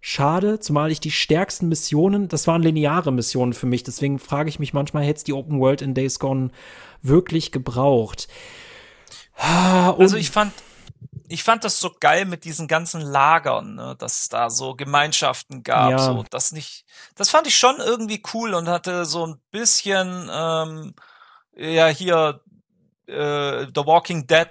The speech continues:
Speaker 1: Ja,
Speaker 2: Vibes,
Speaker 1: hatte so,
Speaker 2: würd ich
Speaker 1: ja.
Speaker 2: sagen, so, so ein bisschen, so ein bisschen Walking Dead Vibes hatte das, so das eine Lager mit, mit den anderen verfeindet und dann gab's ja diese,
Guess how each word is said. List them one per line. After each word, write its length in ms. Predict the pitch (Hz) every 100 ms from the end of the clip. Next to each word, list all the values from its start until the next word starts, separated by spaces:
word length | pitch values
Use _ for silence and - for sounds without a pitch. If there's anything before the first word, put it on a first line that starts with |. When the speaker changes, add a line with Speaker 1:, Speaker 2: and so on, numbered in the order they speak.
| -
Speaker 1:
Ja, 240 | 143 151
Speaker 2:
Vibes, 160 | 95 135
Speaker 1:
hatte 200 | 143 131
so, 140 | 120
Speaker 2:
würd 120 | 117 123
ich 0 |
Speaker 1:
ja. 100 | 120
Speaker 2:
sagen, 420 | 98 113 - 98
so, 280 | 113 107 101
so 120 | 131
ein 160 | 147 127
bisschen, 640 | 175 - - 123 110 139
so 120 | -
ein 100 | 127
bisschen 320 | 156 156 156
Walking 360 | 139 147 160 143
Dead 240 | 156 160 143
Vibes 400 | 156 156 151 160
hatte 220 | 147 147
das, 360 | 151 147 143
so 160 | 151 143
das 240 | 127 -
eine 280 | - 143 147
Lager 280 | 139 143 139
mit, 140 | 135 135
mit 140 | 127
den 120 | 156
anderen 340 | - 208 185 170
verfeindet 760 | 170 - 170 170 165 165 160
und 100 | 139
dann 120 | 139 127
gab's 240 | 139 -
ja 120 | 143
diese, 500 | 131 139 127 139 127